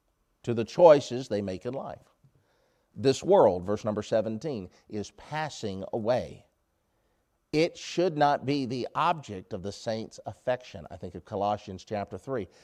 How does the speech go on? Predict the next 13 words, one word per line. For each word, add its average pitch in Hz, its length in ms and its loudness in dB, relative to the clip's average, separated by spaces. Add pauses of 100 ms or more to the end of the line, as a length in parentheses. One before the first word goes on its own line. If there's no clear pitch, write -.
(200)
"Set - 400 2
your 135 200 6
affection 131 500 -2
on 113 180 -2
things 117 320 -8
above 110 580 2
and 110 260 -6
not 143 280 -2
on 107 260 -4
things 107 320 -6
of 87 140 -12
this 139 220 -8
world." 95 440 -8